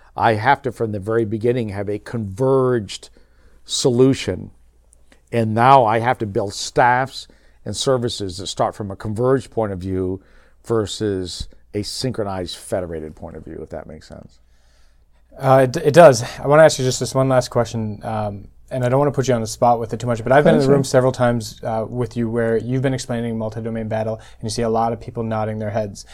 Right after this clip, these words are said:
Speaker 2: and then they leave that room, and some of the questions that they had before have kinda crept back into their
Speaker 1: Yeah.
Speaker 2: consciousness maybe. Um, do we have the necessary buy-in across Army leadership, across the joint leadership,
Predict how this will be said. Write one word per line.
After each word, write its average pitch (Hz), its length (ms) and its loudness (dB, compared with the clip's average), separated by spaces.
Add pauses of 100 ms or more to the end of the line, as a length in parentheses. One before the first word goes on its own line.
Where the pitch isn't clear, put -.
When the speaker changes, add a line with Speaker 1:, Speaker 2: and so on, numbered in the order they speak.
(140)
Speaker 2:
and 113 80 -8
then 117 100 -4
they 117 100 -4
leave 135 180 2
that 113 180 0
room, 110 200 -4
and 113 100 -8
some 117 120 -4
of 113 60 -6
the 117 60 -4
questions 120 400 -6
that 110 80 -16
they 110 80 -8
had 110 180 -10
before 117 460 0 (280)
have 110 140 -6
kinda 117 220 -4
crept 120 300 -6
back 117 220 -6
into 113 220 -4
their 110 120 -2
Speaker 1:
Yeah. 104 60 -2
Speaker 2:
consciousness 117 460 4
maybe. 107 300 -4 (400)
Um, 110 280 -6 (300)
do 139 120 0
we 151 140 2
have 131 320 4
the 139 80 0
necessary 127 480 0
buy-in 117 380 -4
across 117 580 -6
Army 120 220 -2
leadership, 120 320 -4
across 165 240 -2
the 123 60 -4
joint 117 300 -2
leadership, 135 520 -2